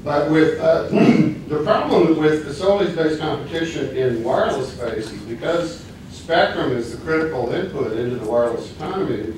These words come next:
spectrum is a limited resource. On the one hand, if we wanted to have the absolutely most efficient, effective use of all the spectrum, we would only have one cellular operator.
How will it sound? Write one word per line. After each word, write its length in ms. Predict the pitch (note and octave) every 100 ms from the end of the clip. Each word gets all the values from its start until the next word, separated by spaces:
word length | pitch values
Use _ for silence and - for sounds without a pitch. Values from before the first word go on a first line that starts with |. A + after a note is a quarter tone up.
| -
spectrum 440 | - D3+ - - A#2+
is 100 | -
a 60 |
limited 560 | - - - - - - - - - - - - - -
resource. 680 | - - - - - - - F#2+ - - - - - - - - - - - - - - - - -
On 180 | C#3
the 60 | C3+
one 260 | - - G#3+
hand, 200 | F3 C#3+
if 140 | C3
we 60 | C3+
wanted 260 | D#3 F3 D#3+
to 120 | D#3+
have 220 | D3 -
the 160 | A#2 C#3+
absolutely 560 | E3 D3+ C#3+ D3 C3+
most 400 | B2 C3+ C3+ -
efficient, 640 | - - E3 E3+ E3+ D#3 D#3 - - - - - - - -
effective 600 | - - D3 D3 C#3+ B2+ A2
use 340 | A#2 B2 -
of 140 | -
all 180 | A2+ A#2
the 100 | -
spectrum, 560 | - - C3 - F#2+ - -
we 120 | F3
would 140 | F3
only 220 | D3+ C#3 C3+
have 200 | - -
one 160 | A2+
cellular 460 | - - G2+ F#2+ G2
operator. 440 | - - - -